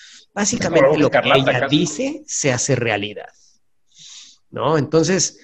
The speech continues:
Speaker 2: Es Wanda.
Speaker 1: eh, y, y, y, y pues creo que, eh, dentro de todo llega un punto en el que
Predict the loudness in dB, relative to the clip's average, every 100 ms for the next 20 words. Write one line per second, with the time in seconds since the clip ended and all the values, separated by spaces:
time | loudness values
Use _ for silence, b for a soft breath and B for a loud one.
0 | -10 2 2 2 -2 -6 -18 -20 _ -10
1 | -10 -10 _ -6 -6 -6 -10 -10 -16 -10
2 | -10 -6 -6 -2 -2 -2 -2 -2 -4 -12
3 | _ -14 -14 _ -8 -6 -4 0 0 0
4 | -2 0 0 0 -2 -4 -4 -4 -4 -6
5 | -6 -10 -12 -14